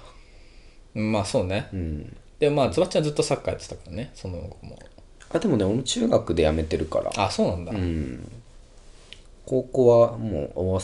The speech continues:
Speaker 2: お遊びサッカー部みたいな。
Speaker 1: で、でもサッカーや-、
Speaker 2: サッカークラブ。
Speaker 1: まあ、サッ-、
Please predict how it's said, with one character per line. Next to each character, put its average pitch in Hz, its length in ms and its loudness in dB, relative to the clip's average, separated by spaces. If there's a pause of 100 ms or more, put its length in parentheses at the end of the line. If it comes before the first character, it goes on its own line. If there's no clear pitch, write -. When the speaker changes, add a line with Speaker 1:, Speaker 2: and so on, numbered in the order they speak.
(160)
Speaker 2:
お 92 200 6
遊 92 220 -4
び 92 120 -2
サ - 140 -4
ッ - 140 -10
カ 76 180 0
ー 73 40 -6 (540)
部 - 140 -8
み - 100 -16
た - 120 -18
い - 20 -20 (140)
な。 110 100 -6
Speaker 1:
で、 - 20 -2
で 160 100 2
も 117 80 0
サ - 140 -8
ッ 71 60 -8
カ 78 100 0
ー 76 40 0
や-、 73 80 0
Speaker 2:
サ - 20 -4
ッ - 0 -
カ - 60 -20
ー - 40 -20
ク - 20 -
ラ - 0 - (160)
ブ。 117 60 -8
Speaker 1:
ま 98 180 0
あ、 - 40 -8
サ - 120 -4
ッ-、 - 40 -2